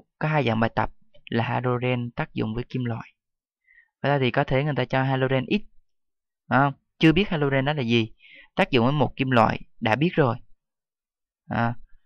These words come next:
hoặc là cái bài toán kim loại tác dụng với axit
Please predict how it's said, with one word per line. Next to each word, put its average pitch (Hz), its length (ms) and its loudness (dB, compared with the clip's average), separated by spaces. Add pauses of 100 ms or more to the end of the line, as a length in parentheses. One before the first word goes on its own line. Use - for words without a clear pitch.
(680)
hoặc - 260 2 (440)
là 113 240 -2
cái 139 140 -2
bài 139 180 4
toán 143 340 2
kim 135 160 -2
loại 117 360 -2 (300)
tác - 200 -8
dụng 113 280 -2
với 127 320 -2
axit 135 340 -6